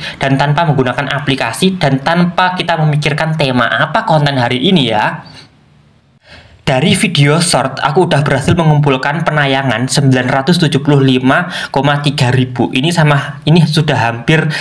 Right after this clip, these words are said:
satu juta penayangan ya. Kalau kita lihat dari ringkasan, ini adalah data analitik dari YouTube yang telah aku perbuat. Di video short, aku udah berhasil mengumpulkan delapan koma sembilan ribu subscriber dengan waktu yang singkat banget di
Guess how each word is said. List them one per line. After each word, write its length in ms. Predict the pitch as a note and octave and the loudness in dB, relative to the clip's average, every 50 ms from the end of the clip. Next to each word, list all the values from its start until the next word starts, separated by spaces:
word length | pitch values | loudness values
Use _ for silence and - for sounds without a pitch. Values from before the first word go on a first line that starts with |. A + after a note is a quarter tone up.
| - - - - | -8 -8 -6 -4
satu 240 | - C#3+ D3 D3 | -2 -2 0 0
juta 320 | C#3+ C#3+ C3+ C3+ C#3+ C#3 C#3 | 0 0 0 0 0 -2 -2
penayangan 480 | C3+ C#3 C3+ C3+ C#3 C#3 C3+ D3 C#3+ B2+ A2+ | -2 -2 0 0 -2 -2 0 0 0 0 0
ya. 160 | G2+ F#2+ F#2+ F#2+ - - - - | 0 -2 -2 -4 -8 -12 -8 -6
Kalau 160 | - C#3 C#3+ | -4 -4 -2
kita 160 | C#3+ D3 D3+ | -2 0 0
lihat 320 | D#3 D#3 D3 D3+ D3 D3+ - | 2 2 2 2 2 0 0
dari 160 | C3 C3 C#3 | 0 0 2
ringkasan, 640 | C#3 D3 C#3 C#3 C3+ C3 B2+ B2+ - D#3+ D#3+ D#3+ D#3 | 2 0 0 0 0 -2 -2 -2 -2 -2 0 0 2
ini 160 | D3 D#3 - | 2 2 0
adalah 320 | - - B2+ C3+ C3+ C#3 | 0 -2 -2 -2 -2 -2
data 480 | - C3+ A#2 A2+ A2+ - - D#3 D#3 D3+ | -2 -2 -2 -2 -2 0 -2 -2 -2 -2
analitik 640 | D3 C#3+ C#3 C#3 C3+ C3+ C3 C3 C3+ E3+ D#3+ D#3 D#3 | -2 -2 0 0 0 0 0 -2 -2 -6 -6 -4 -4
dari 320 | - B2 A#2+ B2+ C#3 D3+ | -2 -2 0 2 2 2
YouTube 320 | C#3+ C3 B2+ C3 D3 C#3+ D3 C#3+ | 2 2 2 0 0 -2 0 -2
yang 80 | C#3 B2+ | -2 -2
telah 240 | - C3+ C3 A#2+ C3 | 0 -2 -2 -2 -2
aku 160 | - C3 - | -2 -2 0
perbuat. 640 | C#3+ C#3 C#3 C3+ C#3+ - - B2 A#2+ G#2+ G2 - - _ _ - - - - - - - | 0 -2 -2 -2 -4 -4 -2 0 0 0 -2 -4 -8 _ _ -20 -20 -20 -20 -20 -8 -2
Di 80 | - D3 | 0 2
video 320 | C#3 D#3 E3+ E3+ D#3 D3+ D#3+ - - | 2 2 2 2 2 0 2 2 2
short, 400 | F#3 F#3 F#3+ F3 C#3 C3+ - - | 0 2 2 2 0 0 -2 -2
aku 240 | - D3 C#3+ - G3 | -4 -2 0 0 0
udah 160 | F#3 - C#3 | 2 2 0
berhasil 320 | - - C#3+ B2+ - - F3+ | 2 0 0 2 2 2 2
mengumpulkan 720 | E3+ E3+ D#3+ D#3 D3 C#3+ - B2 A#2+ - C#3+ D3+ D#3+ D#3 | 4 4 4 2 2 2 2 0 0 -2 -2 -2 -2 -2
delapan 400 | D#3 C#3 B2+ C3+ C3+ F3+ F#3+ F3+ | 0 0 0 2 2 0 0 0
koma 320 | F3 E3 D#3 D#3+ D#3+ F3 F3 | 0 2 2 2 2 2 2
sembilan 480 | F3 E3 C#3+ C3+ C3 B2+ B2 B2+ C3 | 2 2 4 4 4 2 2 0 2
ribu 400 | C#3+ D3+ D3 D3+ D3+ C#3 C#3 C3 | 2 0 0 0 2 2 2 2
subscriber 1040 | - - D3+ D#3 D#3 D3+ - - - - D#3 D3+ D3+ D3+ D3+ D3+ - D#3 C#3 - - | 2 2 0 0 -2 -4 -6 -4 -2 0 0 0 0 0 -2 -2 -2 0 -2 -2 -2
dengan 240 | - B2+ B2 B2 A#2+ | -2 -2 0 0 0
waktu 320 | B2 A#2+ - - D3+ C#3+ | -2 -2 -2 0 0 2
yang 240 | C#3 C#3 C3 C3+ C3+ | 2 0 0 -2 -2
singkat 480 | - - C3+ D3 - - C#3 C3+ - - | 0 0 2 2 2 0 -2 -6 -4 -4
banget 320 | - A2 G#2+ A#2+ D3+ D3+ D3+ - - - - - - - - - | -4 -2 0 -2 -2 -2 -4 -8 -6 -6 -6 -6 -8 -6 -4 -2
di 320 | D#3+ E3 D#3+ D#3 D#3+ | 0 0 0 -4 -6